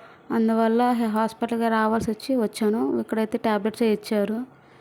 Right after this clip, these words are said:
మళ్ళీ ఒక ట్వంటీ డేస్ తర్వాత రమ్మన్నారు. ఇంకా రిటర్న్ వచ్చేసేటప్పుడు హ్యా-, బిర్యానీ దగ్గర ఉంటే బిర్యానీ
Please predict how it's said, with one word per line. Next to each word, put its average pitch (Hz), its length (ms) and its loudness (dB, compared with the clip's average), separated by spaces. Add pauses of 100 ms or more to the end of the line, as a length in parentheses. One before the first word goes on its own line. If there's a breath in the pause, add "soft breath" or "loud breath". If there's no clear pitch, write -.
(380 loud breath)
మళ్ళీ 220 200 0
ఒక 233 140 0
ట్వంటీ 220 240 -2
డేస్ 226 280 -2
తర్వాత 226 220 -2
రమ్మన్నారు. 208 720 2 (560 loud breath)
ఇంకా 247 280 0
రిటర్న్ 240 280 0
వచ్చేసేటప్పుడు 240 840 0
హ్యా-, 220 480 0
బిర్యానీ 220 400 0
దగ్గర 214 260 -2
ఉంటే 220 120 -4
బిర్యానీ 254 680 0